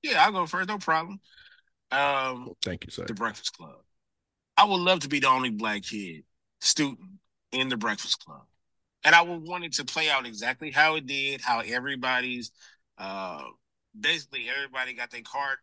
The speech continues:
Speaker 1: pulled towards the middle and the end of the movie. And I'm not sure what mine would be about, but definitely I would love that or Weird Science, um, Sandlot.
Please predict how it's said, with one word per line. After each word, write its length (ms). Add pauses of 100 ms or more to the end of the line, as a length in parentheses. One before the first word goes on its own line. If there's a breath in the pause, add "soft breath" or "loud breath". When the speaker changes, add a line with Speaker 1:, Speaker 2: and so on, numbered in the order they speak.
Speaker 1:
pulled 340 (560 loud breath)
towards 380
the 60
middle 260
and 100
the 40 (120)
end 120
of 80
the 120
movie. 520 (460)
And 360
I'm 120
not 180
sure 180
what 220
mine 320 (120)
would 160
be 220
about, 440 (500 soft breath)
but 240 (180)
definitely 880 (320)
I 60
would 180
love 240 (200)
that 320 (120)
or 240
Weird 340
Science, 920 (880)
um, 680 (140)
Sandlot. 840